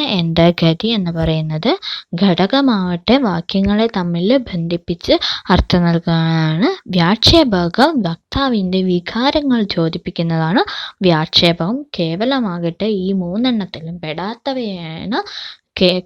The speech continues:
കേവലം എന്ന് നമ്മൾ പറഞ്ഞു. അപ്പോൾ ഇതിൽ, ആ, ആ, നാമത്തോടും സർവനാമത്തോടും ചേർന്ന് നിന്നുകൊണ്ട്, ആ, ദ്യോതിപ്പിക്കുന്നത്,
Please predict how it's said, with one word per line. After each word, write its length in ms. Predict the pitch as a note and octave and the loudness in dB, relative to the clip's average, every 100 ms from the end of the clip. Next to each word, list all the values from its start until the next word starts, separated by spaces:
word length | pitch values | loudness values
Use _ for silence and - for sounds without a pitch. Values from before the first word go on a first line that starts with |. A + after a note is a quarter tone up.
| - | 4
കേവലം 500 | F3 F3 E3+ G#3 G#3 | 4 6 4 4 2
എന്ന് 300 | E3+ F#3+ F#3 | 2 2 0
നമ്മൾ 360 | E3 E3 D4+ - - - | 0 4 2 2 -8 -6
പറഞ്ഞു. 420 | E3 D3 C#3+ C#4 - | -4 -4 -6 -8 -8
അപ്പോൾ 220 | G#3+ G#3+ D#4+ - _ - | -6 -4 -4 -8 _ -4
ഇതിൽ, 400 | G3+ A3 A#3+ G#4 - _ - | 2 4 4 2 -4 _ -2
ആ, 120 | F3+ F3 F3 F3 - _ _ _ _ _ | 2 4 4 2 -4 _ _ _ _ _
ആ, 160 | - F3+ F3 F3+ - - F#3+ | 2 4 4 2 -2 -4 0
നാമത്തോടും 840 | F#3 F#3 A#3+ C4+ A3+ G3 G#3 G4+ _ _ | 2 4 2 2 2 2 2 0 _ _
സർവനാമത്തോടും 1080 | - F#3+ F3 A3 C#4+ C4+ B3+ A#3+ G#3 G3+ G3 | 0 4 4 4 4 4 2 2 2 2 0
ചേർന്ന് 480 | - F3 F3 G#3 A3+ | 0 -2 0 0 0
നിന്നുകൊണ്ട്, 680 | G3 F3+ F3 F3 E3+ E3+ A#3+ F#4+ - - - | 0 0 -2 0 0 2 4 2 -4 -12 -6
ആ, 200 | F#3+ F3+ | 0 0
ദ്യോതിപ്പിക്കുന്നത്, 1120 | F3 F3+ F3+ E3+ F#3 - G3+ G#3 G3 F#3+ - | 0 0 2 2 0 -4 -2 0 0 2 4